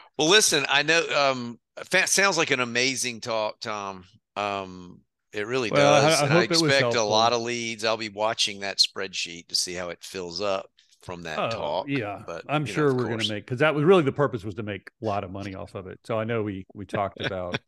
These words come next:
Speaker 1: <laughs>
Speaker 2: that's not the purpose, but ultimately that's how we'll measure it.
Speaker 1: Uh,
Speaker 2: No,
Speaker 1: so
Speaker 2: no,
Speaker 1: awesome.
Speaker 2: it was, it, it's
Speaker 1: Great
Speaker 2: good.
Speaker 1: truth.
Speaker 2: Uh, it was good. I appreciate you, um, your support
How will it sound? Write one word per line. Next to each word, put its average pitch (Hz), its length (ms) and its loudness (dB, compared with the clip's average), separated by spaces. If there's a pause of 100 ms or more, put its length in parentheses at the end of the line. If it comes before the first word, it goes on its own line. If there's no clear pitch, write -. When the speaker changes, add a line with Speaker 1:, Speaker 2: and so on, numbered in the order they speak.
(160)
Speaker 1:
<laughs> - 460 -10
Speaker 2:
that's 104 260 -8
not 92 160 -8
the - 80 -12
purpose, 95 580 -6
but 92 160 -10 (100)
ultimately 98 540 -8
that's 101 220 -8
how 98 120 -6
we'll 92 220 -8
measure 92 460 -8
it. - 80 -14 (420)
Speaker 1:
Uh, 113 680 2
Speaker 2:
No, 160 60 6
Speaker 1:
so 151 160 8
Speaker 2:
no, 127 80 6
Speaker 1:
awesome. 147 300 4
Speaker 2:
it - 60 2
was, 160 360 -2
it, 160 240 -2
it's 147 140 2
Speaker 1:
Great 170 240 8
Speaker 2:
good. - 60 4
Speaker 1:
truth. 127 260 0
Speaker 2:
Uh, 135 80 0
it 147 40 -2
was 139 180 0
good. 160 380 4 (140)
I - 20 -6
appreciate 135 520 -4
you, 123 400 -2
um, 107 460 -2 (520)
your 127 140 -2
support 123 580 -2